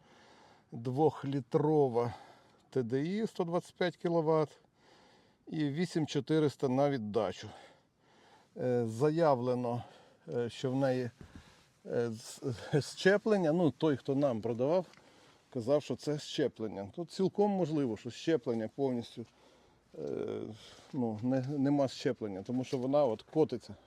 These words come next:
назад котиться. Цілком можливо, що її десь там на сервісі див-, дивились, нам так сказали. Ну, але по факту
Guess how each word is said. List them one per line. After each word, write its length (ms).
назад 360
котиться. 480
Цілком 420
можливо, 500
що 200
її 260
десь 220
там 180
на 80
сервісі 460
див-, 320
дивились, 460
нам 160
так 160
сказали. 580
Ну, 100
але 260
по 120
факту 440